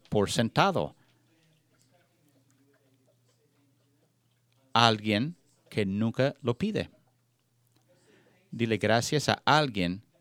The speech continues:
que has estado evitando por cualquier motivo. Dile gracias a alguien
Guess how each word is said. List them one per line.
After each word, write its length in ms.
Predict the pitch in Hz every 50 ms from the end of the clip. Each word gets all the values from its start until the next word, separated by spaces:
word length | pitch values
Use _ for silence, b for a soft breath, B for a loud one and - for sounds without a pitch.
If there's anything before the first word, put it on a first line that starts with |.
| _ _ _ _ _ -
que 200 | - 113 - - -
has 380 | 107 110 113 123 131 - - -
estado 520 | - - - - - 104 95 98 117 - -
evitando 640 | 107 95 95 95 - - 120 147 170 147 80 78 - - _ _
por 120 | - 110
cualquier 340 | - - 98 - 117 107 104
motivo. 480 | 110 107 - - 101 87 78 80 80 - b b b b b b b b b b b _ -
Dile 140 | 113 110
gracias 300 | 101 110 113 110 - 117
a 20 | 113
alguien 420 | 113 117 123 131 131 135 135 b